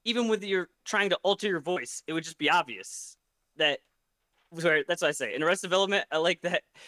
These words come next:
they did the same sort of idea, but it was just very clear, and it was just <laughs> really, uh, Tobias, who's the one that does the Missus Doubtfire thing, he thinks that he's tricking everyone, but really no one, no one is tricked.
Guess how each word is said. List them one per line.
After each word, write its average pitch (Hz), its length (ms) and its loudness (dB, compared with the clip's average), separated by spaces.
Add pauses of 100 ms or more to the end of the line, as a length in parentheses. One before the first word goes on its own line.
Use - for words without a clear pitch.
(140)
they 165 80 0
did 175 140 -4
the 180 80 -2
same 220 520 0 (240)
sort 220 240 2
of 196 120 -2
idea, 175 520 2
but 165 100 0
it 151 60 -4
was 170 120 -4
just 165 160 -6
very 196 240 4
clear, 202 560 -2
and 160 100 0
it - 80 -4
was 165 180 -6
just 170 260 -4 (100)
<laughs> - 120 -18
really, 180 380 0 (520)
uh, 127 500 2 (360)
Tobias, 165 560 2
who's 151 220 -10
the 147 80 -4
one 156 160 -4
that 143 140 -2
does 160 160 -2
the 143 100 -6
Missus 143 160 -10
Doubtfire 143 420 -2
thing, 135 180 -4
he 165 360 -4
thinks 226 200 0
that 180 100 -2
he's 156 160 -6
tricking 151 400 -6
everyone, 135 380 -4
but 135 180 -8
really 160 220 0
no 156 260 0
one, 139 360 -6 (160)
no 190 280 0
one 180 140 0
is 139 100 -8
tricked. - 400 -18